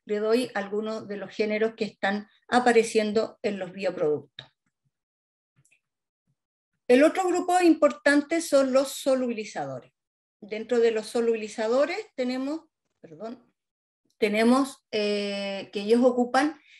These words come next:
el diez por ciento del total de los microorganismos presentes en el suelo y se ubican principalmente en la rizósfera. ¿Qué es lo que se solubiliza? Y aquí el, el, el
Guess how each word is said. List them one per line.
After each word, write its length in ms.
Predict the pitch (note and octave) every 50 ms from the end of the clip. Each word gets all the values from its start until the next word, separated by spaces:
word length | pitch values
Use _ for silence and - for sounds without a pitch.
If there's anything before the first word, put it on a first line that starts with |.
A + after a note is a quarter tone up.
| _ _
el 160 | B3+ A3+ A3
diez 160 | G#3 C4 C#4 C#4
por 160 | - D#4+ D4+
ciento 380 | - - D#4 D#4 D#4 - C#4+ B3+
del 180 | A#3 A3+ A3+
total 420 | - G#3 G3+ - A#3+ C4+ D#4+ F4+ F4+
de 100 | F#4 E4+
los 120 | E4+ D#4
microorganismos 800 | D4 D4 C4+ B3 B3 B3+ A#3+ A#3+ B3 B3 C4 C4+ C#4 C#4 C4+ -
presentes 420 | A#3 A3 - - G#3+ G#3 G#3 G#3
en 60 | G3 G3
el 120 | G3 G3
suelo 460 | - - D4+ D#4 E4 E4 G4 A4 - - _ _ _ - - _ _
y 180 | - D4+ E4 E4
se 140 | - E4+ E4+
ubican 460 | C#4 D4 D4 C#4+ - D#4 D#4 D4 -
principalmente 1120 | - B3+ B3+ B3 - A#3 A#3 - A3+ A#3 A#3+ A#3 A#3 B3 B3 A#3+ B3 B3+ B3 A#3+ A#3+ - A3+
en 140 | A3 A3
la 100 | G#3 G#3
rizósfera. 600 | G3+ F#3+ F#3+ F3+ - - D#3+ C#3 C3+ - _ _ _ _ _ _ _ - _ _ _ _
¿Qué 80 | - E4+
es 300 | F#4 F#4+ G4+ G4+ G4 F#4
lo 140 | F4 F4+ C#4
que 120 | - D#4+
se 160 | - - D4+
solubiliza? 880 | B3+ - C4+ B3 A#3+ A3+ A#3 A3+ B3 B3 D#4 D#4 B3 - - A#3 B3 B3+
Y 100 | A#3+ G#3+
aquí 400 | G3+ G3+ G3+ A#3 A#3+ B3 - -
el, 280 | A2 - - - - - - -
el, 160 | - - G2+ B2 C#3 - _ _
el 120 | - -